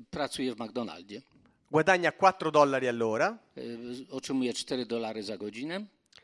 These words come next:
Speaker 2: Sapete quanto costa la retta nell'Università di Berkeley in California?
Speaker 1: Wiecie, ile trzeba płacić za uniwersytet w, e, w Kalifornii, w Berkeley?
Speaker 2: Costa settantamila euro all'anno.
Speaker 1: Siedemdziesiąt,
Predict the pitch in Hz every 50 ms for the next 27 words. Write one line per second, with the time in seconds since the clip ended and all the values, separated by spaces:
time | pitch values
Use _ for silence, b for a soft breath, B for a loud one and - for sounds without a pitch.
0 | b b b b _ _ - - 170 - 226 208 175 156 156 151 160 - 185 185
1 | - - 151 143 143 143 156 160 160 - - 139 131 135 - - 147 143 139 139
2 | 139 131 135 135 - 139 131 151 147 139 139 135 151 160 147 143 - 143 131 127
3 | 123 123 123 123 135 135 - 131 135 117 180 175 160 151 151 156 156 160 - 135
4 | 127 - - 139 131 123 123 123 120 - 131 120 110 - 127 120 113 - 131 117
5 | 117 120 117 117 117 117 107 117 123 117 110 - - - - - 117 113 - -
6 | - - 127 117 117 113 113 107 - - - 120 110 117 - - 131 123 127 127
7 | 131 147 160 170 151 139 123 113 120 117 - - 147 165 180 - _ _ _ -
8 | 208 - 190 175 - 196 - - 240 226 - 220 202 208 202 202 196 208 220 233
9 | 240 240 233 226 - - 165 160 156 143 127 120 113 113 110 110 110 110 - _
10 | - - - - 143 123 139 139 135 123 123 139 147 143 - - - - - 147
11 | 139 143